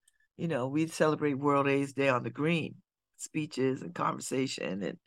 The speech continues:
sharing of information, awareness raising, that kind of stuff. Uh, but I didn't hear anything on the news about it, 'cause normally they'll say, you know, maybe they'll get to it this evening.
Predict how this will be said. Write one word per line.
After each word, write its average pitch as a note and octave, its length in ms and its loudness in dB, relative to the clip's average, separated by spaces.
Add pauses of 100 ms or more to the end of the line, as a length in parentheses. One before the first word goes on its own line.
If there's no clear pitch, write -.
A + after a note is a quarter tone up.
(520)
sharing E3 460 8
of C#3+ 140 2
information, C#3+ 840 0
awareness C#3+ 540 2
raising, B2+ 380 0
that C3 200 2
kind - 180 -2
of C#3+ 60 -16
stuff. - 280 -6 (840)
Uh, C#3+ 140 0
but F#3+ 120 6
I A#3+ 100 12
didn't D#4 140 6
hear C4+ 140 4
anything G#3 260 4
on F#3 80 6
the D3+ 80 0
news F#3+ 400 4
about B2 340 4
it, - 140 -8
'cause F#3+ 160 -6
normally G#3 380 0
they'll D3 200 2
say, C3 420 -2 (520)
you E3+ 120 -2
know, A#2 320 -6 (1160)
maybe F#3 260 4
they'll C#3+ 180 4
get D3 240 0
to C#3+ 160 0
it C3+ 100 -2 (180)
this C#3 220 -6
evening. D3 420 -4